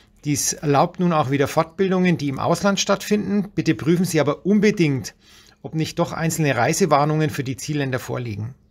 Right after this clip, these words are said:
Fortbildungen im Inland sowie bei uns im Haus sind ebenfalls wieder zulässig, sofern der Veranstalter ein Hygienekonzept vorlegen kann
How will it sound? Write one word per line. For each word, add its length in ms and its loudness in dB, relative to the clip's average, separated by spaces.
Fortbildungen 580 0
im 100 -4
Inland 560 2
sowie 380 -4
bei 240 -4
uns 240 -2
im 160 -2
Haus 260 2
sind 140 -2
ebenfalls 440 0
wieder 200 2
zulässig, 580 -2
sofern 460 -2
der 100 4
Veranstalter 560 0
ein 160 -2
Hygienekonzept 840 -4
vorlegen 440 0
kann 380 0